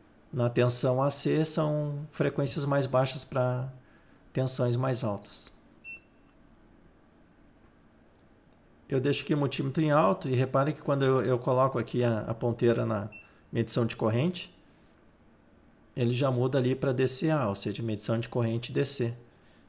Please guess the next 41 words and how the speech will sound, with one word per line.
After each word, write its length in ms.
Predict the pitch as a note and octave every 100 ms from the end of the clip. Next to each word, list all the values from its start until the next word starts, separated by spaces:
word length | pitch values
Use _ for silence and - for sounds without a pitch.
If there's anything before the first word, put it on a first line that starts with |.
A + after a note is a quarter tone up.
| _
Fica 160 | - -
aparecendo 420 | G#2 G#2+ - A2+
miliamperes 680 | A2+ A#2 B2+ A#2+ A#2 B2 A#2+
ali. 200 | A#2+ G#2+ - - - - - - - - - - - - - - - - - - -
E 100 | C3
agora 260 | B2 B2+
eu 60 | C#3
liguei 200 | C3+ C3
uma 180 | C3 C3
carga 280 | B2+ C3
aqui, 260 | B2 - D#3
uma 200 | D#3+ B2+
carga 300 | B2+ A#2 B2+
A 40 |
C, 340 | B2+ - D3 F3+ F3+ -
e 80 |
ele 120 | A#2+ B2+
mudou 280 | C3 B2 C3
ali 180 | C3
pra 160 | C3+ C3+
corrente 440 | B2+ B2 A#2+ B2
A 40 | D3+
C. 200 | - F3
Então 300 | A#2+ G#2+ G#2
tá 140 | A#2
medindo 340 | A2 G#2+ A2 A2+
a 40 |
corrente 480 | A2+ G#2+ A2 A2 B2+
A 60 |
C. 280 | A2+ - C3 D#3 - - - - - - - - - - - - - - - -
E 360 | - B2 A#2+ A#2+
nessa 280 | A#2+ A#2+ A#2+
escala 380 | B2 - B2 B2+
de 100 | A#2+
medição 300 | A#2+ A#2 B2
de 100 | A#2+
corrente, 540 | C3 B2 C#3 - F3+
ele 180 | E3+ D3
vai 140 | D3 C#3+
medir 220 | C#3 C#3
tanto 440 | D3 C#3 D3+ D3